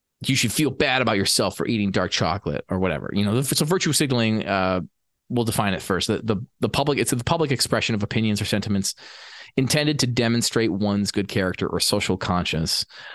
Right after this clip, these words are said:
or the moral correctness of one's position on a particular issue. So this is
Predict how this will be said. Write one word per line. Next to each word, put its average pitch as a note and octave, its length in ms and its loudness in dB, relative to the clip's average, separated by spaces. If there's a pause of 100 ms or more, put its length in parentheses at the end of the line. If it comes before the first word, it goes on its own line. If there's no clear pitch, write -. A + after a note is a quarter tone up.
(220)
or A2+ 200 2
the G#2 80 2
moral G#2+ 420 4
correctness G2 520 0
of F#2 80 -4
one's F#2 240 0
position F2 480 0
on F2 180 0
a D#2+ 40 -2
particular - 480 -2
issue. - 280 -2
So - 140 0
this B2 200 2
is A2 880 0